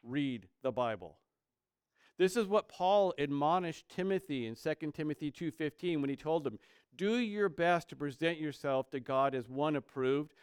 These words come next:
a worker who has no need to be ashamed, rightly handling the word of truth." And Jesus asked the disciples a question, really similar question to this,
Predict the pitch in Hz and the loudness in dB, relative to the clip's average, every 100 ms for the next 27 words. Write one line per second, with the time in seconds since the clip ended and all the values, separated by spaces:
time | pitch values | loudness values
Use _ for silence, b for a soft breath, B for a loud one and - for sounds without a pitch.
0 | B 156 151 175 208 160 135 143 147 160 | B -2 2 2 2 -2 -2 0 2 0
1 | 143 160 190 233 208 196 220 202 175 143 | 0 0 2 2 0 0 0 -2 -4 -2
2 | 131 - 156 135 113 90 b b b 127 | -2 -4 -4 -2 -4 -10 b b b -2
3 | 156 202 233 160 151 127 - b _ 160 | 4 4 4 -2 -4 -4 -6 b _ 0
4 | 160 139 131 110 98 _ 131 147 131 147 | 0 -2 -6 -8 -12 _ -4 -2 0 0
5 | 127 110 - 120 - 139 113 90 _ _ | 0 -2 -6 -8 -6 -4 -4 -6 _ _
6 | _ _ _ _ _ _ _ _ _ b | _ _ _ _ _ _ _ _ _ b
7 | b b - 135 139 208 247 180 95 - | b b -6 -6 -2 -2 -2 -4 -8 -10
8 | - - 151 190 196 - 170 175 160 165 | -12 0 4 4 0 -8 -8 -6 0 0
9 | 170 151 143 - b b - - - 170 | 0 -4 -8 -12 b b -12 -10 0 0
10 | 202 - 131 90 95 _ _ _ _ _ | 0 -4 -12 -12 -18 _ _ _ _ _
11 | _ _ _ _ _ 123 139 202 226 202 | _ _ _ _ _ -8 0 2 2 -2
12 | - 196 202 170 143 _ 160 175 - 135 | -4 -4 -2 -4 -6 _ 0 0 -2 -8
13 | 123 113 104 - | -8 -10 -4 -4